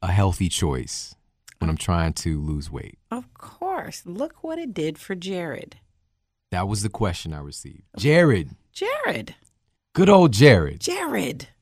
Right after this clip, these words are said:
Speaker 1: Wow. Yeah. That was a campaign launched, like, many years ago.
Speaker 2: So good.
Speaker 1: And the question is, I mean, wh-, how many more Jareds are there?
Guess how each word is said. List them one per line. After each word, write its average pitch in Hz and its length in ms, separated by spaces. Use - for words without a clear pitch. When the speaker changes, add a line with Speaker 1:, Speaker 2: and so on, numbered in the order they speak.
Speaker 1:
Wow. 78 420
Yeah. 76 320
That 95 160
was 120 140
a 113 40
campaign 98 680
launched, 85 500
like, 71 180
many 92 240
years 90 340
ago. 78 140
Speaker 2:
So 240 200
good. 156 480
Speaker 1:
And 85 260
the 82 60
question 123 440
is, 110 180
I 101 60
mean, 92 300
wh-, - 180
how 113 140
many 156 200
more 123 220
Jareds 87 500
are 101 180
there? 71 300